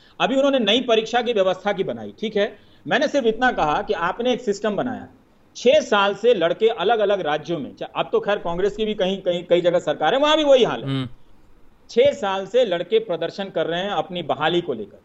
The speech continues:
Speaker 1: ये दो हज़ार अठारह का एसएससी का एग्जामिनेशन, अभी तक रिजल्ट नहीं आया है। पीयूष गोयल के रेल मंत्रालय की परीक्षा है, लोको पायलट की, अभी तक सबकी बहाली नहीं हुई है।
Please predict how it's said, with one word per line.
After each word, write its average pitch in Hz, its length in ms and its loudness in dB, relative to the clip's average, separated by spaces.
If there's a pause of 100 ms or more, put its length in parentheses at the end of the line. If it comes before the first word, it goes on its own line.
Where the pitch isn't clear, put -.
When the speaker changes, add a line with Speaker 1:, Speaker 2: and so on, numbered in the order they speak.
Speaker 1:
ये 165 100 -2
दो 190 200 4
हज़ार 208 260 2
अठारह 202 460 -2
का 233 240 -2
एसएससी 196 520 -4
का 208 120 4
एग्जामिनेशन, 175 560 0
अभी 185 120 -2
तक 190 180 2
रिजल्ट 170 320 2
नहीं 147 200 -4
आया 113 100 -8
है। - 180 -20 (420)
पीयूष 214 280 0
गोयल 233 220 4
के 233 100 2
रेल 214 240 2
मंत्रालय 214 440 -2
की 214 100 -6
परीक्षा 190 400 -2
है, 208 280 2
लोको 180 320 -2
पायलट 190 320 0
की, 214 100 -4
अभी 185 240 2
तक 208 180 0
सबकी 185 300 -6
बहाली 165 380 0
नहीं 160 200 -2
हुई 113 280 -8
है। - 80 -16